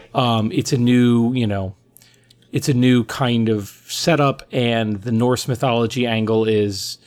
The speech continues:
you know, kind of uncharted ground, and it's, it's actually pretty beautifully shot in the, these kind of desolate Scandinavian forests. Um, uh, it was pretty good,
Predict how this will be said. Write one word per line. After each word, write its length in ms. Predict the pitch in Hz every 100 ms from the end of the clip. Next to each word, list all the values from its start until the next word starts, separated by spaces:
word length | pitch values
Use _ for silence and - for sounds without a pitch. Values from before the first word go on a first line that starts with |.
| _ _
you 140 | - 113
know, 120 | 104
kind 220 | - 113
of 60 | 110
uncharted 520 | 113 113 120 104 95
ground, 560 | 139 127 127 123 117 - - - - -
and 840 | 135 127 113 110 107 107 104 95 _ _ -
it's, 480 | 143 - - - - - -
it's 240 | 214 147
actually 240 | 196 - 165
pretty 260 | 170 208
beautifully 600 | 117 131 156 143 - 113
shot 480 | - - 139 110 95
in 220 | - 107 101
the, 260 | 104 110
these 220 | 107 107 104
kind 280 | 123 107
of 280 | 104 95 95
desolate 480 | - 110 - 117 104
Scandinavian 680 | - 143 113 107 104 107 143
forests. 720 | - 123 101 - - - - _ - - _ _
Um, 720 | 127 107 101 98 95 92 95 _ _ _ _ _ _ - _ _
uh, 440 | 123 117 107 104 -
it 60 | 131
was 160 | 127
pretty 220 | - 143
good, 300 | 113 127 127